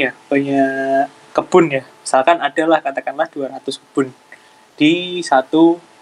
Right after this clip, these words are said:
provinsi aja. Nah, di situ, eh, kan kita nggak pakai manusia, tapi kita kan nggak bisa mengontrol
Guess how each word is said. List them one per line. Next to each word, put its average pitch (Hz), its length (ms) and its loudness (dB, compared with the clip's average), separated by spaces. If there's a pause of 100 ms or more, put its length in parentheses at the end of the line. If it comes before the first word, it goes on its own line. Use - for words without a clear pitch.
provinsi 135 400 -2
aja. 123 320 -2 (520)
Nah, 123 100 -2 (100)
di 131 120 -10
situ, 202 320 4 (800)
eh, 151 760 0
kan - 440 -4
kita 190 240 2
nggak 170 160 2
pakai 135 260 -2
manusia, 127 420 -6 (140)
tapi 196 420 0
kita 196 400 0
kan 202 160 2
nggak 156 200 0
bisa 135 420 -2 (300)
mengontrol 135 880 0